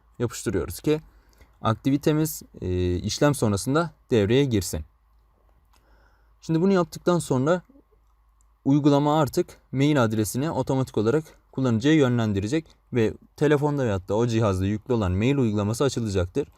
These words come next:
Umarım videomu beğenirsiniz. Daha sonraki videolarımızda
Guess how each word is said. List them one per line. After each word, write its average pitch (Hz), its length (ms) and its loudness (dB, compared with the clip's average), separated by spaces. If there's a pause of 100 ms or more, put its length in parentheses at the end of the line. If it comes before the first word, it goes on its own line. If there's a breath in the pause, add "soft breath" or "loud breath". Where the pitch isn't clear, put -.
(960 soft breath)
Umarım 180 340 6
videomu 170 320 2
beğenirsiniz. 139 680 0 (200)
Daha 143 180 2
sonraki 131 360 -4
videolarımızda 110 680 0